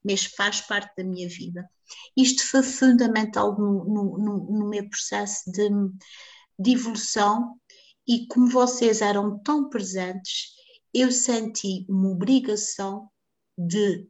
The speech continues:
eu mesma, Cristina, transmitir a vocês: não,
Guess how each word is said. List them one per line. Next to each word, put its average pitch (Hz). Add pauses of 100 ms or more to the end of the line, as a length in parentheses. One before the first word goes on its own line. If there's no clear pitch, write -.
(100)
eu 254
mesma, 226
Cristina, 208
transmitir 214
a 214
vocês: 202 (320)
não, 180